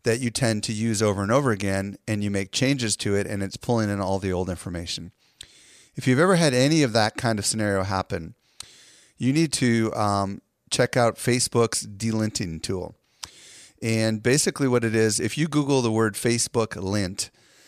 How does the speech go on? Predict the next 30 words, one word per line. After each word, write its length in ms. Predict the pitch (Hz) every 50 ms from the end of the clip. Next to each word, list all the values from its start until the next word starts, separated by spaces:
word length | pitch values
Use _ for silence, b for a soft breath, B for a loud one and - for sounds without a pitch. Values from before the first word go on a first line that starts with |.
| b b b b b b
uh, 260 | - 110 107 104 104 -
you'll 140 | 110 120 127
be 100 | 135 151
brought 260 | 123 127 120 120 - -
to 120 | - 123
a 60 | 107
page 360 | - 120 110 104 104 104 -
that's 280 | - 104 95 95 - -
developers 720 | - 104 95 107 110 120 - - 131 120 117 117 117 -
dot 200 | - 107 85 -
facebook 420 | - - 117 113 - - 120 110 -
dot 180 | - 117 104
com 420 | - - 101 90 87 87 87 92 - _ _ - b b b b b b
slash 400 | - - - 113 107 107 104 -
tools 480 | - - 120 107 98 95 95 95 - - -
slash 500 | - - - 98 90 90 90 90 - -
debug. 640 | - 113 104 95 104 95 85 90 87 85 76 73 - - B B B B B B B B
And 100 | B 113
if 100 | 110 -
you 60 | 131
just 200 | 120 131 127 -
remember 340 | 139 120 123 117 113 117 107
Facebook 600 | - - - 117 113 - - - 113 104 - -
lint, 460 | - 104 98 104 101 92 87 90 -
as 180 | 104 95 90 98
in 240 | 92 90 85 90 - -
lint 340 | 98 95 98 98 92 - -
in 100 | 98 90
the 60 | 87
dryer, 480 | 82 101 92 92 90 85 80 82 92